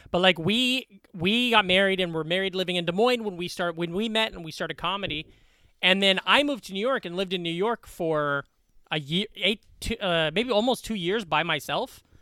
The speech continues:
or without her at least. She still lived in Iowa, and we had an apartment there. I lived in New York. And so we spent a year and a half apart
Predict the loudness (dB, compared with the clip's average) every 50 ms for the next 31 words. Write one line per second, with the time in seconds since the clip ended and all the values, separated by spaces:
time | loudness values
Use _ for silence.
0 | _ _ _ 4 4 4 4 4 6 8 8 8 8 6 4 4 4 4 4 2
1 | -2 -4 -6 -6 -4 -4 -4 -4 -4 -4 -4 -2 -2 -4 -4 -4 -2 0 0 0
2 | 0 -2 -2 -2 -2 -2 -2 -4 -4 -6 -6 -6 -6 -4 -4 -4 -4 -4 -6 _
3 | -18 _ _ _ -2 0 2 0 0 -2 -4 -6 -6 -4 -4 -2 -2 -4 -4 -6
4 | -10 _ _ _ _ _ _ _ _ _ 2 4 4 6 6 6 4 4 2 2
5 | -2 -6 -8 -12 -14 -18 _ _ _ _ 0 2 2 2 4 2 0 -2 0 2
6 | 2 2 2 0 -8 _ -2 0 2 4 4 2 0 -2 -2 0 0 2 2 2
7 | 2 2 2 0 0 -2 -6 -6 -4 -2 -2 -2 -2 -6 -12 -20